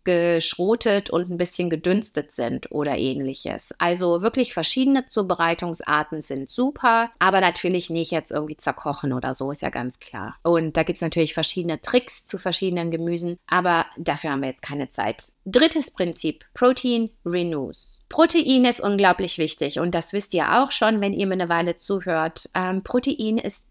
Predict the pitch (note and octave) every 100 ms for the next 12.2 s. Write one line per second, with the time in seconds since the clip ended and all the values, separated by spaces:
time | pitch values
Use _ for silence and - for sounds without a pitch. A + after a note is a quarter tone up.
0 | _ F3 - F3 F3 E3+ D#3+ E3 - D#3
1 | D3+ - _ - - D3 D3+ C#3 - E3+
2 | E3+ - F#3+ F3+ F#3 F#3 E3+ D#3 F3 -
3 | G3 G3 - F3 F3+ D3+ C#3+ G#3+ G#3+ G#3
4 | G#3+ C4 C#4+ - G#3+ F3+ - E3 F3+ F3
5 | E3+ D#3 - A#3 - C#4 - F#3+ - G#3
6 | - - F3+ E3+ D3 F3+ D4+ - C#4 C#4
7 | E3+ F3+ A3 G#3+ G3 G3 - F3+ E3+ E3+
8 | F#3 - D#3+ - F#3 G3+ F#3+ - F3+ D3+
9 | D#3 - D3+ C#3 D#3 G#3+ A3 G#3+ D#3+ D#3+
10 | E3+ - F#3 F3+ D#3 D#3+ E3 D#3 D3 D3
11 | - - E4+ F4+ - F3+ - - C3+ B2
12 | - A#3+